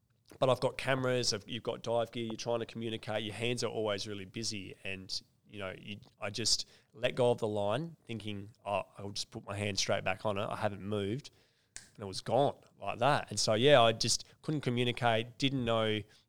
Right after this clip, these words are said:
where the shot line was. I've lost all my points of reference. Um, so, yeah, so protocol is you sort of just wait for a minute or two, and then you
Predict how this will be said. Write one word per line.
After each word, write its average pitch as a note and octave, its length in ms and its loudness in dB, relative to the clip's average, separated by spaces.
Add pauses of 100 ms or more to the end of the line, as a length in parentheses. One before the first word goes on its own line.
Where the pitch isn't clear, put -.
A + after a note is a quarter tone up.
(120)
where A2+ 180 0
the G#2 80 -4
shot A#2 260 2
line A2 200 2
was. A2 200 0
I've G#2 100 -6
lost G#2+ 220 0
all C3 160 2
my A2+ 200 4 (220)
points G#2 220 -4
of G2+ 140 -6
reference. G2+ 580 -2 (400)
Um, G#2 480 -4 (360)
so, G2+ 480 0 (180)
yeah, G#2+ 280 0
so A2+ 220 2
protocol A2+ 600 6
is G2 220 -2
you F#2+ 60 -4
sort G2+ 240 -2
of G2 60 -6
just F#2+ 160 -6
wait A2 200 2
for G#2 120 -4
a G2 60 -2
minute G#2 340 -6
or G2+ 80 -4
two, G#2+ 280 0
and G#2 100 -4
then G2 120 -6
you F#2+ 120 -8